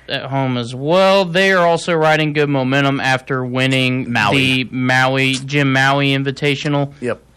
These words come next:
Speaker 1: So, uh, yeah, give me the
Speaker 2: North
Speaker 1: Jayhawks.
Speaker 2: Carolina at Virginia. I'm gonna go with the Cavaliers at home. Um, their defense is still consistent this year. They lost a lot, but <laughs> it doesn't seem like it. <laughs>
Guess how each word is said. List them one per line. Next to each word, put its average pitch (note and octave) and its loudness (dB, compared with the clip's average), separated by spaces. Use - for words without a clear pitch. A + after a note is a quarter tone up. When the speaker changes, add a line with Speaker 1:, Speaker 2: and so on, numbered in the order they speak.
Speaker 1:
So, C3 2
uh, A#2+ 2
yeah, A2+ -6
give D3+ -8
me E2 -12
the D3 -12
Speaker 2:
North F3+ 2
Speaker 1:
Jayhawks. - -18
Speaker 2:
Carolina G3 0
at C#3 -2
Virginia. D3+ -2
I'm G3+ -2
gonna G#3+ 4
go F#3+ 4
with F3+ -2
the D#3+ -12
Cavaliers C3 0
at A#2 -2
home. C3 -2
Um, A2 0
their C3 2
defense C3 -2
is A#2 -4
still D#3 0
consistent B2+ -2
this A#2 -4
year. B2 2
They A#2+ 0
lost E3+ 2
a E3 0
lot, D#3 2
but A#2+ -6
<laughs> - -4
it D3+ -4
doesn't - -6
seem A#2+ -4
like E2+ -12
it. F2 -12
<laughs> - -14